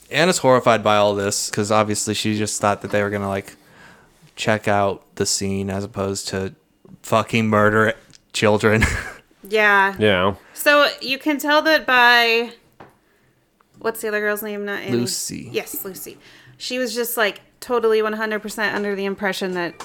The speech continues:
Speaker 2: you were just going to this house to check it out and determine if it was them, and then we would determine our next step after that.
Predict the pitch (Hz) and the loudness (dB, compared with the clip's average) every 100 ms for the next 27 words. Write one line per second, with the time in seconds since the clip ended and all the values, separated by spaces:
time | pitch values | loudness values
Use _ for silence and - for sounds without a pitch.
0 | - - - - 202 247 262 247 - 226 | -20 -20 -20 -8 -4 0 2 0 0 -2
1 | 214 220 208 202 196 196 202 - 196 196 | -2 -2 -4 -2 -4 -4 -8 -4 -4 -4
2 | 185 185 180 180 - 185 180 - - 196 | -4 0 0 -2 -4 -6 -6 -10 -8 -8
3 | 185 202 185 185 202 202 196 170 185 185 | -4 -4 -4 -2 -4 -4 -4 -4 -6 -4
4 | 185 170 175 180 180 180 175 175 175 190 | -4 -4 -6 -6 -4 -4 -4 -6 -6 -8
5 | 196 190 170 170 170 165 160 - 160 131 | -8 -8 -6 -8 -6 -8 -8 -12 -12 -14
6 | 160 - 175 - | -12 -12 -10 -10